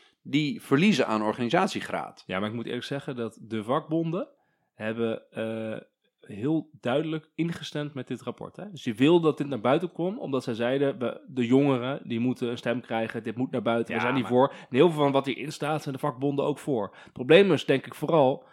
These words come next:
Speaker 2: ja, je kan nu zeiken op de vakbonden, oké, maar waarom worden jongeren geen lid van een vakbond?
Speaker 3: Ja, ik denk
Speaker 2: Waarom worden
Speaker 3: dus
Speaker 2: ze gewoon geen lid? Kan,
Speaker 3: Kijk,
Speaker 2: hè? Ze
Speaker 3: eh,
Speaker 2: kunnen ook een eigen, je kan ook een eigen partij berichten, een eigen
Speaker 3: het
Speaker 2: bond berichten, van alles doen, maar dat gebeurt niet.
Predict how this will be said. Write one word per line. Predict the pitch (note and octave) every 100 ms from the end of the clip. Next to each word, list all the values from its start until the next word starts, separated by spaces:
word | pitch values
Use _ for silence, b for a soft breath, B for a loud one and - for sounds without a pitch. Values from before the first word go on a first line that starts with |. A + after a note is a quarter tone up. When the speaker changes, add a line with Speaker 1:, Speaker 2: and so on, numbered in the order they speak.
| b -
Speaker 2:
ja, |
je | F2+
kan | - B2+ -
nu | B2
zeiken | A2+ A#2+ A#2+
op | A2
de | A#2+
vakbonden, | B2 C3+ C3 C3 C#3+ -
oké, | - A2+ C#3 b b b
maar | - A#2+
waarom | A#2+ D3 D#3
worden | D3+ B2
jongeren | D3 D#3
geen | C3+ C3+
lid | C#3+
van | C#3
een | B2
vakbond? | D3+ A#2+ F#2 _ _ b b b b
Speaker 3:
Ja, | A2+
ik | E3 G#3
denk | C#3+
Speaker 2:
Waarom | C#3+ D#3+
worden | D#3
Speaker 3:
dus | E3+
Speaker 2:
ze | D3
gewoon | D#3 C#3+
geen | D#3
lid? | D#3 C#3
Kan, | - E3
Speaker 3:
Kijk, | C#3+ C#3+ G3+ _ _
Speaker 2:
hè? | A#2
Ze |
Speaker 3:
eh, | A2+
Speaker 2:
kunnen | C3+ D#3
ook | E3+
een |
eigen, | B2+ D3 D3+ - -
je | -
kan | -
ook | A2
een |
eigen | G#2+ A#2 A#2
partij | C3+ D3
berichten, | C#3+ - A#2+
een | G2+
eigen | A2
Speaker 3:
het | G#2+
Speaker 2:
bond | B2 D3+
berichten, | C3+ C3 -
van | E3+
alles | G3+ D3
doen, | G2+
maar | A2
dat |
gebeurt | D3 F3+ A#2
niet. | C#3+